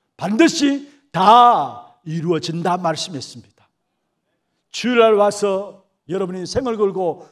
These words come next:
붙잡아야 될 부분들이 있다면 다른 것이 아닙니다. 강단에 누가 서서 말씀을 전하든지 간에 강단을 통해서 하나님 주시는 언약의 말씀을 붙잡고 나가게 될 때에 하나님이 그 언약의 말씀을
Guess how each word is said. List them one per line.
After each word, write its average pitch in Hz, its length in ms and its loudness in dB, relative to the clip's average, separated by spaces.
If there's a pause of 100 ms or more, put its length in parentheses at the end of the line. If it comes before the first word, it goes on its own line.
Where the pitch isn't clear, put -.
(160)
붙잡아야 208 420 -2
될 190 140 2
부분들이 165 400 -6
있다면 147 320 -6
다른 139 220 -8
것이 160 160 -6
아닙니다. 131 480 -10 (500)
강단에 202 480 0
누가 208 320 0
서서 240 320 2
말씀을 240 380 0
전하든지 208 500 0
간에 185 380 -2 (200)
강단을 190 440 -4
통해서 180 260 -4
하나님 202 260 -2
주시는 185 260 -8
언약의 285 360 4
말씀을 254 400 2
붙잡고 208 400 -2
나가게 160 320 -4
될 127 180 -10
때에 123 260 -8 (380)
하나님이 196 480 -2
그 190 140 0 (160)
언약의 285 260 4
말씀을 208 580 0